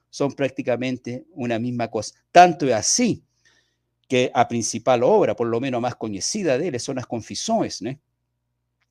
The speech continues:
La cual él le cuenta su vida, ¿no? Muchas de las cosas que sabemos da filosofía y los pecados, ¿no? De Agostinho, porque él se confiesa, entonces de alguna manera está relatando pecados, que para nos no son tan,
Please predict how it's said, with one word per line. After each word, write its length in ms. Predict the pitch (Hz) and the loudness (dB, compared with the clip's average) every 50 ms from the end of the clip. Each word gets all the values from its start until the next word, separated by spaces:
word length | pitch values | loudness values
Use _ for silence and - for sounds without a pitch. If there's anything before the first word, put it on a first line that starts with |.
| _ _ | _ _
La 140 | - 123 127 | -2 -2 0
cual 400 | - 143 139 135 139 135 - - _ _ - _ _ - | 2 4 4 4 4 2 -4 -8 _ _ -20 _ _ -4
él 120 | 117 117 | -2 -2
le 120 | 117 113 - | -2 0 4
cuenta 340 | 156 156 151 123 - 117 | 4 4 4 4 -2 -6
su 140 | 107 - 123 107 98 | -4 -2 -2 -4 -4
vida, 340 | 90 95 92 _ _ _ _ - | -4 -8 -12 _ _ _ _ -16
¿no? 100 | - 104 104 _ _ _ _ _ _ - | -14 -14 -14 _ _ _ _ _ _ -4
Muchas 320 | 131 135 156 156 147 131 | -2 -2 -2 0 2 0
de 60 | 120 | 0
las 100 | 113 113 | 0 -2
cosas 280 | - - 127 - - - | -2 -4 -4 -4 -4 -8
que 100 | - 113 | -8 -8
sabemos 540 | - - 104 101 113 131 135 131 135 127 - _ _ _ _ _ _ _ _ _ _ _ _ _ _ _ _ _ _ - | -4 -2 -2 0 0 0 -2 -2 -4 -8 -10 _ _ _ _ _ _ _ _ _ _ _ _ _ _ _ _ _ _ -6
da 380 | - 117 110 110 107 110 - - | 0 2 4 4 4 2 0 -6
filosofía 600 | - - 120 107 107 104 - 101 - - 139 - - | -12 -8 -6 -6 -6 -6 -8 -8 -4 -4 -4 -2 0
y 120 | - 135 135 | 0 0 2
los 220 | 120 120 - - | 2 0 -2 -2
pecados, 640 | - 113 98 - - 208 254 269 262 196 143 117 110 | -6 -6 -4 0 2 2 4 4 2 0 0 -4 -6
¿no? 100 | 120 120 | -6 -4
De 80 | 120 | -2
Agostinho, 640 | 120 117 107 98 - _ - 180 160 117 92 82 - - - - 110 98 | -4 -4 -4 -8 -12 _ -8 -6 -4 -4 -6 -8 -16 -20 -20 -20 -18 -14
porque 260 | - 117 - - 113 | -14 -14 -10 -10 -10
él 100 | 110 104 | -8 -8
se 120 | - - - | -8 -8 -8
confiesa, 480 | - 95 92 - - 165 147 123 - | -10 -12 -12 -6 -2 -2 -2 -2 -2
entonces 320 | 107 - - 113 - - 107 | -6 -8 -10 -8 -8 -8 -6
de 80 | 104 | -8
alguna 280 | 101 101 113 117 113 104 | -8 -8 -6 -6 -6 -6
manera 360 | 101 101 104 110 120 123 120 - - - - _ - | -6 -6 -4 -4 -4 -4 -4 -8 -12 -20 -20 _ -16
está 460 | - 98 _ - - 113 120 113 - _ _ _ _ _ _ _ _ _ _ _ | -16 -14 _ -2 0 2 2 0 -2 _ _ _ _ _ _ _ _ _ _ _
relatando 580 | - 107 107 101 98 - - 113 120 113 113 - | -10 -6 -2 -2 -2 0 0 -2 -2 -2 -6 -8
pecados, 500 | - 92 - - 160 165 131 95 - - | -8 -4 2 6 6 6 6 4 0 -6
que 120 | - 180 | -4 0
para 260 | 180 220 202 175 160 143 | 4 6 6 8 8 6
nos 400 | 143 147 143 - - - - 135 | 6 2 2 0 -4 -10 -10 -10
no 80 | 131 | -8
son 240 | - - 135 120 - | -6 -6 -6 -6 -2
tan, 220 | - 123 117 104 | -4 -4 -4 -4